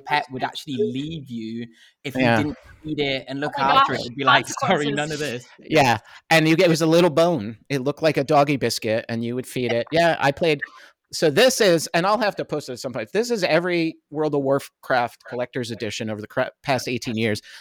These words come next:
Speaker 2: This is Ragnaros right here from the
Speaker 1: Oh.
Speaker 2: See, I, I put him closer on, uh, on camera. Yeah. So
Speaker 1: Let's
Speaker 2: anyway,
Speaker 1: never rage.
Speaker 2: yeah, just an amazing time. Oh, and by the way, you'll love this,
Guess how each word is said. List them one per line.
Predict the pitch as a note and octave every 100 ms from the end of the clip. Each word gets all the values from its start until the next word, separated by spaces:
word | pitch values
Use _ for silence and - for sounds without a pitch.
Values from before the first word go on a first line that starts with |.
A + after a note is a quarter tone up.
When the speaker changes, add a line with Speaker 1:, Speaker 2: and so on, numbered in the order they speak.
| -
Speaker 2:
This | F#3+ C#4
is | G#3
Ragnaros | C#3 D#3+ G#3+ C3 G#2 G#2+ C#3
right | C3+
here | D3 E3 A2+
from | - A#2 G#2 G2+ _
the | D#3+
Speaker 1:
Oh. | E3+ E3 D#3 C3+ -
Speaker 2:
See, | - G#3
I, | F3+ -
I | -
put | - G3
him |
closer | D#3 E3+ E3 - B2+
on, | A#2+ A2+ -
uh, | B2 A2+ G#2+
on | A2 G#2+
camera. | A#2 G#2 -
Yeah. | B2 G#2
So | - B2+ - -
Speaker 1:
Let's | D3+ F3+
Speaker 2:
anyway, | A3 - C3
Speaker 1:
never | B2 B2
rage. | B2 _ _ _
Speaker 2:
yeah, | E3+ C#3+ -
just | D#3+ A#3 - _ -
an | D#3+
amazing | F#3+ F3+
time. | D#3+ F#3
Oh, | A3 G#3
and | E3
by | C4 F4+
the | F4
way, | G#3+ C3 A#2+
you'll | D#3+ C4+
love | A#3 A#3 B3+
this, | G2+ -